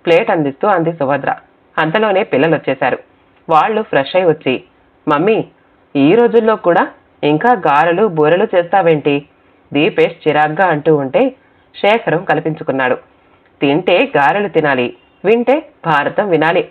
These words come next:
అన్నారు కదా, పానీపూరీలు, బర్గర్లు తినాలని అనలేదు." "ప్లీజ్ డాడ్, స్పెల్లింగ్స్, మీనింగ్స్, కంపోజిషన్స్ వద్దు గాని మమ్మీ చేసిన గారెలు తినడానికి నాకు అబ్జెక్షన్ లేదు,"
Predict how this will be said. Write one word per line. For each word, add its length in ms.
అన్నారు 280
కదా, 300
పానీపూరీలు, 680
బర్గర్లు 540
తినాలని 560
అనలేదు." 400
"ప్లీజ్ 380
డాడ్, 320
స్పెల్లింగ్స్, 600
మీనింగ్స్, 440
కంపోజిషన్స్ 760
వద్దు 260
గాని 320
మమ్మీ 380
చేసిన 300
గారెలు 340
తినడానికి 600
నాకు 340
అబ్జెక్షన్ 460
లేదు," 280